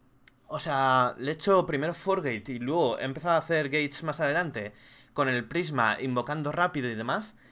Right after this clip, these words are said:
Y parece que él se ha expandido mucho más tarde que yo. Le he ganado en cuánto, en once segundos, vamos a ver. Once segundos, o sea, en once minutos. Hostia, qué guapada de juego, tío.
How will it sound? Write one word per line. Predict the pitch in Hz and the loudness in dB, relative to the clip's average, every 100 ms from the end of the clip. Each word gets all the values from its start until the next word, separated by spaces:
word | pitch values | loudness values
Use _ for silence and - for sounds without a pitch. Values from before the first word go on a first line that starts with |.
| - _ _ _ _ _ | -20 _ _ _ _ _
Y | - 175 156 147 | -6 -2 0 0
parece | 143 135 131 185 | 0 -4 -4 -2
que | 196 | 2
él | 196 | 2
se | 196 | 2
ha | 190 | -2
expandido | - 180 160 185 | 0 0 2 0
mucho | 180 175 185 | 0 -2 -4
más | 165 - | -6 -4
tarde | 185 165 | -4 -4
que | 120 107 | -6 -4
yo. | 131 110 - - - - - _ _ _ _ _ _ - | -4 -4 -8 -20 -20 -20 -20 _ _ _ _ _ _ -4
Le | 147 | 0
he | |
ganado | 156 185 196 | 2 4 4
en | 214 | 4
cuánto, | 156 190 202 | 2 0 0
en | 135 113 123 | -2 -2 -4
once | 131 | -6
segundos, | 156 139 147 202 | -8 -8 -4 -4
vamos | 165 160 | -2 -2
a | 127 | -4
ver. | 98 - _ _ _ _ - - - | -6 -10 _ _ _ _ -20 -20 -6
Once | 139 135 156 | -4 -2 -2
segundos, | 135 117 113 | -2 -2 -2
o | |
sea, | 117 | -4
en | 117 | -4
once | 123 | -2
minutos. | 147 127 117 95 - - _ _ _ _ _ _ _ _ _ _ - _ | -2 0 -2 -8 -16 -20 _ _ _ _ _ _ _ _ _ _ -20 _
Hostia, | - 160 - 160 | -4 -4 0 0
qué | 139 | 0
guapada | 139 151 156 147 | 2 2 4 4
de | 120 | 2
juego, | - 127 117 107 | -2 -4 -4 -6
tío. | 117 101 | -8 -10